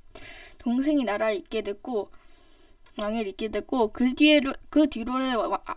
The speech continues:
아들이 왕위, 왕위를 있게 되었습니다. 자, 그 다음을 가보도록 하겠습니다. 스페이스베어. 오, 이번에 큐브네요. 백제는, 어, 뭐야, 왜, 왜, 왜, 왜, 잠깐, 잠깐, 잠깐.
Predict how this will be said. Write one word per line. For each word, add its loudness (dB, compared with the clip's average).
아들이 0
왕위, -2
왕위를 -2
있게 -10
되었습니다. -10
자, -6
그 -2
다음을 4
가보도록 -2
하겠습니다. 0
스페이스베어. 0
오, 6
이번에 0
큐브네요. 4
백제는, 12
어, 6
뭐야, 2
왜, 0
왜, -4
왜, -8
왜, -10
잠깐, -8
잠깐, -10
잠깐. -8